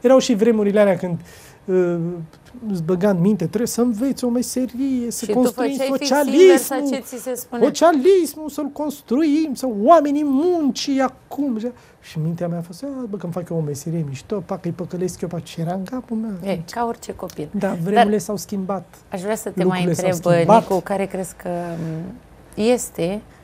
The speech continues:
Speaker 2: cea mai mare reușită a carierei tale de până acum?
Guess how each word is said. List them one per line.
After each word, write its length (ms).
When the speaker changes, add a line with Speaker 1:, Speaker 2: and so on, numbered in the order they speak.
Speaker 2:
cea 140
mai 140
mare 600
reușită 540
a 80
carierei 580
tale 340
de 100
până 200
acum? 260